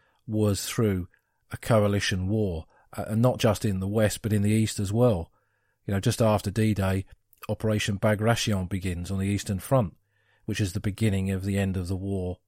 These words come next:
for Nazi Germany there and their ultimate defeat in Berlin. So we've got to see it in, in its global picture, really,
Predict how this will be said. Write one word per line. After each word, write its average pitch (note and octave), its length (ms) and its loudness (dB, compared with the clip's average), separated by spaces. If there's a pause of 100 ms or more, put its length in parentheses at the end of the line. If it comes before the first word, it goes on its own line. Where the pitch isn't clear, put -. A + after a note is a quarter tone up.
(180)
for G#2 80 -8
Nazi F#2+ 340 -2
Germany F#2+ 440 -2
there G#2+ 180 2
and F2+ 100 -2
their F#2 140 -2
ultimate F2+ 380 -4
defeat F#2+ 360 -4
in F2+ 140 -6
Berlin. G2 540 2 (760)
So B2 420 6 (460)
we've C3+ 120 2
got F3+ 100 8
to C#3 80 8
see C3 220 6
it A2+ 80 0
in, A#2+ 200 0
in B2 80 0
its A#2 140 -2
global A2+ 480 4
picture, G2 460 -4
really, E2+ 400 -8